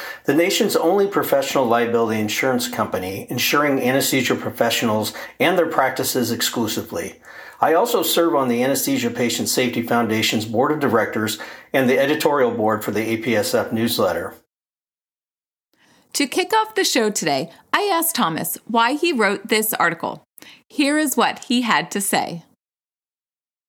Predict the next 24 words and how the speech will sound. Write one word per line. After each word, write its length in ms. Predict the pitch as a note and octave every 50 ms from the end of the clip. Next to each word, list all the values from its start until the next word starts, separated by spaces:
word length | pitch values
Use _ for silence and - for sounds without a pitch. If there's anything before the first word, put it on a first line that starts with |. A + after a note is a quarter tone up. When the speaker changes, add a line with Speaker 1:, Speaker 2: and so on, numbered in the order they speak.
| _ _ _ _ _ _ _ - - - - _ _
Speaker 1:
I 100 | - -
wrote 260 | C3+ C#3 G#3+ B3+ A#3+
this 180 | A#3 G3 - -
article 480 | E3+ D#3 D3+ D#3+ D#3+ - E3+ D#3 C#3+ C#3
as 160 | C3 A#2+ A#2+
a 60 | A#2+
companion 560 | B2 B2+ A2+ - - D3+ E3 E3+ E3 D3+ -
piece 280 | - - A#2+ A#2 - -
to 80 | C3
Doctor 360 | A2+ - B2 - - - B2 G#2
Jeff 320 | A2 B2+ C#3 C3+ - -
Feldman's 600 | D#3 C#3 C#3 C#3 C3+ B2+ A#2+ A#2+ A#2+ - - - - - - -
and 140 | - B2 B2
Doctor 300 | B2 B2+ B2+ B2 B2 A#2+
Samsung 640 | A#2+ - - C#3+ C#3 D3+ D#3 D#3 - C#3+ C3+ B2+ A#2+ A#2+ - - - - -
Lampotang's 840 | C3 C3+ D3+ D#3 E3+ F3+ F3 - - A#2 G#2+ A#2 A2 A2 - - -
excellent 420 | - D#3+ E3+ - - F3+ D#3+ D#3 -
article 440 | B2+ B2+ B2 B2 A#2+ - A#2 A2+
addressing 500 | A#2 A2 A2 A#2+ A#2+ A2+ - - A2+ G#2+
patient 400 | - - C#3 C#3 - - E3 D#3
safety 540 | D#3 - - B2 A2 A2 - B2 A#2 A2+ - - - - - _
and 180 | C3+ B2 A#2+ A2+
low-flow 540 | A#2+ B2 B2+ B2+ - B2+ B2 A#2 A#2 A#2
anesthesia. 760 | A#2+ A#2+ A#2 A2 G#2+ - - C3+ C3 B2+ A#2+ A#2+ A#2 A2 -